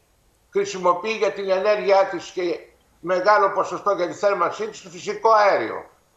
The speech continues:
Δηλαδή, εμείς να μην εξορίξουμε το ελληνικό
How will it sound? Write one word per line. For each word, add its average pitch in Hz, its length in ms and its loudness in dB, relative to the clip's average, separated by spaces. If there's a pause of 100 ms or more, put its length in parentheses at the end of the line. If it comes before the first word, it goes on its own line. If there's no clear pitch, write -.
Δηλαδή, 185 760 -2 (560)
εμείς 175 440 -2
να 202 120 2
μην 233 160 -2
εξορίξουμε 180 960 -2
το 151 400 2
ελληνικό 165 1000 0